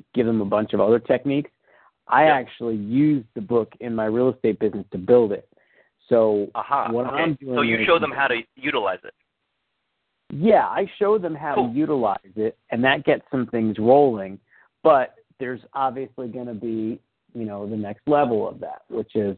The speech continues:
Speaker 1: okay, so, you know, for a lot of real estate agents, you know, they're gonna, they're gonna have a lot more questions. And I think that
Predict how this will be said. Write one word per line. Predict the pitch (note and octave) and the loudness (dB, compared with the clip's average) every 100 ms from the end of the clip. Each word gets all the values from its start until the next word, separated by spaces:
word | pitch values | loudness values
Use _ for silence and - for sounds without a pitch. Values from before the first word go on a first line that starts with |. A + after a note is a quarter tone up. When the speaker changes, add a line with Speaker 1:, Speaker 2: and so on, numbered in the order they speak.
| - | 0
Speaker 1:
okay, | B2 A#2+ A#2+ G#2+ G2 - - | 0 2 4 4 2 -6 0
so, | A2+ G2+ G2 F#2+ _ _ _ _ _ _ _ | 2 2 0 -4 _ _ _ _ _ _ _
you | C3+ | -2
know, | A2 G#2+ A#2+ - | 0 0 -2 4
for | C#3 | 6
a | C3 | 6
lot | D3+ E3 | 6 4
of | |
real | C#3 C3+ | -2 -6
estate | A2 B2+ A2+ | -6 -6 -4
agents, | A2+ G#2+ G#2 G2 _ _ _ _ _ | -4 -6 -8 -12 _ _ _ _ _
you | A2+ | -6
know, | G#2 | 0
they're | A2 | 2
gonna, | A2+ A#2 A2+ | 2 0 -2
they're | - B2+ | -2 2
gonna | C#3 | 2
have | B2 C3 | 2 2
a | A#2 | 4
lot | A2+ G2+ | 2 2
more | G#2+ G#2 | -4 -8
questions. | - F#2+ F2+ - B1 B1+ _ _ _ _ _ _ | -4 -4 -4 -10 -14 -16 _ _ _ _ _ _
And | A2+ | 0
I | A2 G#2+ - | 0 -2 -2
think | A2 - | -2 0
that | G#2 G2 | 0 0